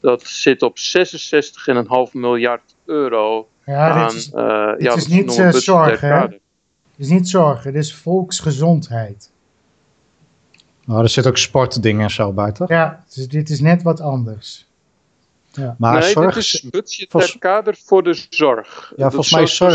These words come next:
Speaker 3: zorg
Speaker 1: staat
Speaker 3: is,
Speaker 1: ook in
Speaker 3: eh,
Speaker 1: de
Speaker 3: wat we, hoeveel zei je? Want volgens mij is het meer dan zeventig miljard.
Speaker 1: Eh, zesenzestig en een half momenteel.
Speaker 3: Oh,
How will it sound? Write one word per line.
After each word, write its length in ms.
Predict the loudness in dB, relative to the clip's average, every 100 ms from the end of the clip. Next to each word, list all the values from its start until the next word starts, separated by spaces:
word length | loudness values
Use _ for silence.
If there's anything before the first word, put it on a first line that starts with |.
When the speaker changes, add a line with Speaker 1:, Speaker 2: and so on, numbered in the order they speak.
| 2
Speaker 3:
zorg 140 | -2
Speaker 1:
staat 200 | 0 0 2
Speaker 3:
is, 40 |
Speaker 1:
ook 80 | 2
in 60 | 0
Speaker 3:
eh, 120 | -4
Speaker 1:
de 80 | -8 _ _ _ _ -6
Speaker 3:
wat 180 | -4 2
we, 60 |
hoeveel 280 | 2 4 2
zei 200 | 2 2
je? 60 | 2
Want 140 | -2
volgens 220 | -4 0
mij 80 | -2
is 60 | 0
het 80 |
meer 200 | 0 2
dan 220 | 2 2 0
zeventig 460 | 0 2 2 -2
miljard. 540 | 0 2 0 -2 -12 _ _ _ _ _ _ _ _ _ _ _ _ 0
Speaker 1:
Eh, 140 | 2
zesenzestig 800 | 2 0 0 -2 -6 -6 -4 -6
en 80 | -4
een 120 | -4
half 380 | -2 -2 -4 _ -14
momenteel. 480 | -12 -12 -10 -4
Speaker 3:
Oh, 100 | -4